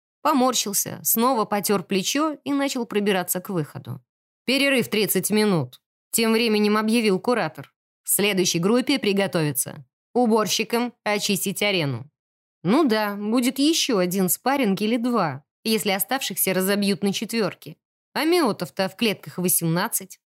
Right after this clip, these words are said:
Впрочем, мне и зрелища первых двух хватило.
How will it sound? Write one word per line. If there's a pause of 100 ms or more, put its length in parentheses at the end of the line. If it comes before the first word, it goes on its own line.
(180)
Впрочем,
мне
и
зрелища
первых
двух
хватило.